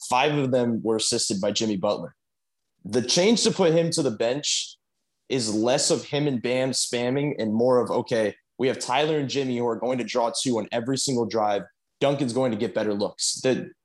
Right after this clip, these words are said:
it's happened since the Kings game. It's just been that over that four-game stretch,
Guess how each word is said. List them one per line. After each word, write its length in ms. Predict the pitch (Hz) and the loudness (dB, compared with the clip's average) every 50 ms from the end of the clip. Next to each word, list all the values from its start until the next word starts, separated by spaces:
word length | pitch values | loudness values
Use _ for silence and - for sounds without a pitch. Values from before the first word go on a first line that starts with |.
| _ - - | _ -10 -2
it's 200 | - 131 135 - | -2 0 0 2
happened 400 | - 123 139 156 - 180 156 131 | 2 2 2 2 0 -2 -2 0
since 240 | - 165 160 143 - | 0 0 0 -2 -4
the 80 | 139 | -6
Kings 380 | - - - - 147 147 139 139 | -6 -4 -2 -2 0 0 -2 -2
game. 240 | 135 160 160 156 135 | -2 0 0 0 -2
It's 120 | 110 - | -2 -2
just 240 | - 147 135 - - | -2 -2 -2 -2 0
been 240 | 135 139 139 131 123 | 0 2 2 2 2
that 160 | 117 113 - - | 0 0 -2 -2
over 180 | 104 123 120 127 | -2 -2 0 0
that 180 | 120 117 117 - | 0 0 -2 0
four-game 320 | - 131 120 113 120 110 | -2 -2 0 0 -2 -2
stretch, 260 | 104 - 131 113 95 | 0 0 -2 -2 -2